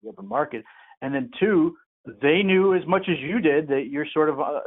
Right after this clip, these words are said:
you know, un-, under the gun to get these things done. So you had to, you know, they, they, they made it so, um,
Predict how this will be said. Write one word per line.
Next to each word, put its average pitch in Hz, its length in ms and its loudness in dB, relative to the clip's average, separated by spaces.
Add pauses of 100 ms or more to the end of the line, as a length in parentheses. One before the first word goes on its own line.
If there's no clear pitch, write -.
(140)
you 151 60 -8
know, 135 100 -2
un-, 143 260 -2
under 151 180 -2
the 135 100 -6
gun 127 300 -2
to 143 60 -4
get 127 160 -6
these 131 120 -12 (100)
things 143 220 -14
done. 147 320 0
So 135 80 -12
you 127 120 -6
had 135 180 -4
to, 131 200 -6 (640)
you 131 180 -12
know, 110 220 -8
they, 101 220 -12
they, 107 240 -10
they 117 260 -14
made 131 180 -10
it - 160 -12
so, 123 460 -8 (380)
um, 107 520 -8